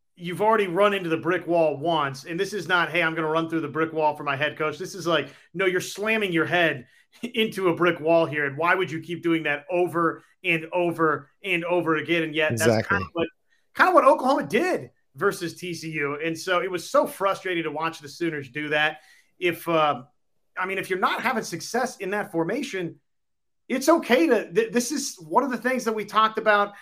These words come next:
Speaker 1: at times with Lincoln Riley. And, you know, I'm gonna be fair here, and I'm gonna say the same thing about Brent Venables and Ted Roof that we said about some of the previous coaches.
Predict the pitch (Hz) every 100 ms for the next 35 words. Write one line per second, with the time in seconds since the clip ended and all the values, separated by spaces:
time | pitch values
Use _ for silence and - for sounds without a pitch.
0 | _ - 180 175 190 196 170 175 196 196
1 | 185 180 202 170 135 135 175 160 151 139
2 | _ _ _ 165 202 190 196 233 175 233
3 | - 277 240 165 156 147 208 202 214 214
4 | 180 202 202 208 202 202 156 202 170 202
5 | 202 202 180 170 190 180 196 196 185 175
6 | 190 190 185 185 190 185 170 190 196 190
7 | - 233 240 139 117